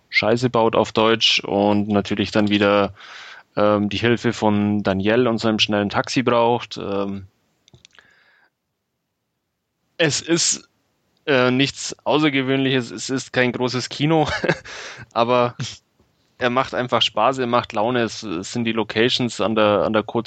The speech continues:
d'Azur, äh, wo das gedreht worden ist, äh, es ist einfach charmant, die Darsteller sind, ähm,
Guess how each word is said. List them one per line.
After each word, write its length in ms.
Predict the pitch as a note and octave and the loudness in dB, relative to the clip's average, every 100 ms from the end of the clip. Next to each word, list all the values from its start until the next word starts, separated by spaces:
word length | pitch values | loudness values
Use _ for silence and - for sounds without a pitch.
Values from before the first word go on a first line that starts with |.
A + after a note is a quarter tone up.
| A2 | 0
d'Azur, 600 | - A#2 A#2+ A#2 A#2 - | 0 0 2 2 0 -2
äh, 220 | G#2+ G#2+ | -2 -2
wo 80 | A2 | -4
das 180 | G#2+ - | -4 -6
gedreht 360 | A2 G#2+ A2 | -2 -2 0
worden 320 | A#2+ A2 A2 | 0 0 0
ist, 300 | F2+ G#2+ - | 0 0 -2
äh, 400 | - G2+ G#2+ G#2 - | -4 0 2 2 0
es 160 | G#2+ - | -2 -2
ist 100 | G#2+ | -2
einfach 260 | A2 A2 G#2 | 0 0 2
charmant, 520 | - G#2+ G#2+ B2 A#2+ | 2 2 2 0 0
die 80 | G2+ | 0
Darsteller 520 | G2+ A2+ - A2+ G#2+ | 2 2 2 2 2
sind, 340 | - G#2+ G#2+ - - - - - - | 2 2 0 -4 -18 -18 -18 -16 -2
ähm, 480 | A2 A2 G#2+ E2 | 2 2 0 -4